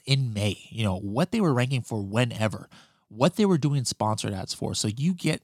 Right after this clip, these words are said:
like, information if you're doing product research on the next level. Another use case, like, let's say, uh, you're already in a niche and you're, you're just doing some competitor research. And you notice that from, like, last month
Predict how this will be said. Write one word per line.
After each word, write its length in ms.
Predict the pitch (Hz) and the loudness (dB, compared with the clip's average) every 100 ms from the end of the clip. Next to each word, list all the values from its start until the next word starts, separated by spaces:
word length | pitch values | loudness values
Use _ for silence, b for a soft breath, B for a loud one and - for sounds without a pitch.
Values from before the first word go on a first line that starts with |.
| - | -8
like, 220 | 107 95 | -10 -8
information 560 | - 147 135 117 110 - | -4 -4 -2 -2 -2 -2
if 120 | 107 | -2
you're 80 | 113 | 0
doing 200 | 113 101 | 0 -2
product 360 | - 101 107 - | -2 -2 -2 -4
research 440 | 98 - - - B B B B | -4 -4 -6 -8 B B B B
on 220 | - 117 | 0 2
the 80 | 113 | 2
next 320 | 101 101 - | 2 0 0
level. 320 | 92 90 - - B B B | -4 -6 -8 -12 B B B
Another 280 | 131 156 226 | 4 6 4
use 300 | 156 127 156 | 4 4 4
case, 380 | - 95 - - | 2 -2 -2 -2
like, 160 | 127 117 | 0 0
let's 240 | 131 156 | 0 0
say, 460 | - 156 147 135 120 _ | 2 4 4 2 -2 _
uh, 340 | - 104 101 - - | -4 -2 -4 -6 -12
you're 200 | - 131 | 0 2
already 340 | 123 110 107 101 123 | 4 4 2 0 0
in 160 | 120 | 0
a 80 | 104 | 0
niche 360 | 107 92 - - | -2 -4 -4 -4
and 80 | 117 | -2
you're, 120 | 110 | -2
you're 180 | - 117 | 0 0
just 180 | 147 139 | 0 0
doing 240 | 139 135 | 2 2
some 160 | 123 113 | 0 -2
competitor 640 | 110 98 - 113 107 98 | -2 -6 -4 -2 0 -2
research. 500 | 95 101 - - - - b b b b - | -2 -4 -4 -6 -12 -14 b b b b 0
And 280 | 120 113 110 | 2 4 4
you 120 | 165 | 2
notice 380 | 170 127 131 - | 4 4 2 0
that 160 | 101 | -4
from, 160 | - 107 | -4 -6
like, 180 | 101 92 | -4 -4
last 480 | 104 123 165 185 - | -4 0 2 2 0
month 400 | 131 143 151 | 0 0 -2